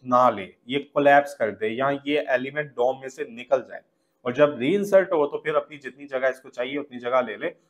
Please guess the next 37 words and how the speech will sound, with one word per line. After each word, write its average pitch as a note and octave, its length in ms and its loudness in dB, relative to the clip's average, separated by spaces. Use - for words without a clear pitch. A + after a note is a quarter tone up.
और C3 100 -2
बाकी B2 360 0
elements A#2+ 560 -4
adjust A2+ 420 -8
कर G#2+ 120 -6
लें G2+ 160 -10
accordingly। - 1200 -16
यहाँ C3 180 4
पे G3+ 100 2
आते F3 300 4
हैं, F3+ 220 -4
मैंने C3+ 260 -2
क्योंकि D3 320 -2
इस D3 100 -2
पे D3+ 120 -12
click D3+ 260 -12
किया D3+ 220 6
था, C#3+ 120 2
ये C#3+ 140 -2
page C3+ 400 -8
refresh C3 380 -4
हो D3+ 120 0
गया C#3+ 220 4
है। D3+ 140 -8
मैं C3+ 80 0
इस C3+ 80 -8
पे D#3+ 120 -4
click G#3 320 0
करूंगा D3 340 6
तो D3+ 100 0
आप C#3+ 260 6
देख C#3 140 -2
सकते D3 260 -16
हैं D#3 80 -8
वो D3 80 4
element C#3+ 360 -2
इस C3 120 -14